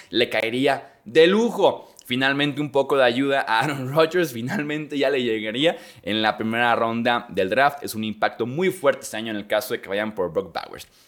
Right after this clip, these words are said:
Bajamos un poco más en la primera ronda, Colts, el esquinero de Alabama, Terrion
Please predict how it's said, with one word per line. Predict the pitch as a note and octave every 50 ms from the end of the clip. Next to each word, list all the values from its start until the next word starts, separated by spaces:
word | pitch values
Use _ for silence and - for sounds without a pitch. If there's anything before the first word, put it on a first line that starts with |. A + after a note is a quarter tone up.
| _
Bajamos | - G#2+ A#2+ A#2+ - B2+ D#3+ G#3 A3 F3+ D3+
un | D3+ C3+
poco | C#3+ D3 C#3+ - C#3
más | C3+ C#3 C#3 C#3 - - -
en | - A2+ A2+
la | A2+ A2
primera | G#2+ A#2 B2 B2+ C3+ C3+ B2+ A#2
ronda, | A2 C3 C#3 C#3+ D3 D3 D#3+ D3+ - - - _ _ _
Colts, | - F3 G3+ A3 F#3+ - - - - - - _ _ _ _ _ _ _ _ _ _
el | - B2
esquinero | B2 A#2+ B2 A#2+ C3 C#3 D3+ D3+ D#3 D3+ C#3
de | C3
Alabama, | A#2+ G#2+ G#2 A#2 B2+ C#3 C#3+ C#3+ C#3 C3 - - _
Terrion | C#3+ C#3 C3+ B2+ C3+ C3+ C3+ B2